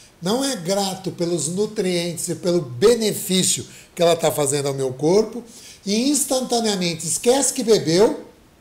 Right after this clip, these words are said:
olha pro copo e fala, "Mas tá vazio, olha quanto falta." Quando você consegue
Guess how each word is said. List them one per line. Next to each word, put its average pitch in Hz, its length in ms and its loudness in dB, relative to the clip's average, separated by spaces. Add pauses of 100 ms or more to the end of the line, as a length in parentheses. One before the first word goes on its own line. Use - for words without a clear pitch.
(720)
olha 285 300 8
pro 233 160 2
copo 262 420 6
e 233 60 4
fala, 214 240 2
"Mas 208 120 0
tá 269 120 2
vazio, 269 720 2 (500)
olha 294 360 4
quanto 269 340 0
falta." 208 760 2 (2250)
Quando 233 400 -2
você 208 400 0
consegue 135 840 -6